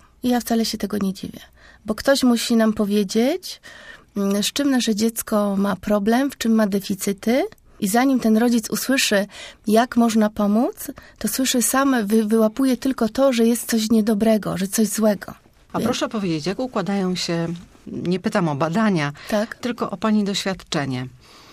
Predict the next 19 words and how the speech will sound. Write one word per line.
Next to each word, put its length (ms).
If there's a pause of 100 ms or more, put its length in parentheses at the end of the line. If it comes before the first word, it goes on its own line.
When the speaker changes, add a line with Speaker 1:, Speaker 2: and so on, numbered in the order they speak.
(320)
Speaker 2:
proporcje 680
pomiędzy 600
tymi 340
rodzicami, 920
którzy 680
wypierają, 920 (320)
właśnie 300
tak 140
jak 120
powiedziała 600 (640)
Justyna, 480
czują 420
opór 480
i 380
nie 220
chcą 280
przyjąć 600
na 100
początku, 920